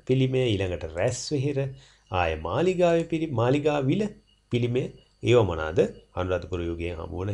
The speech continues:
හිටි පිළිම. ඊළඟට තවත් වැදගත් කතාවක් මෙන්න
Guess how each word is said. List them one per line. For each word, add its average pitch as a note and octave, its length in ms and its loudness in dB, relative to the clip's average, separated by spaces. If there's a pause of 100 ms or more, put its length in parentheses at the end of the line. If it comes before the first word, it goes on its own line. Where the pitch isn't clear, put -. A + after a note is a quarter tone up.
හිටි D#3 320 4
පිළිම. D#2+ 340 -2 (440)
ඊළඟට F#3 320 0
තවත් C#3 340 2
වැදගත් C3 420 -2
කතාවක් A2 600 -4
මෙන්න G2 260 -6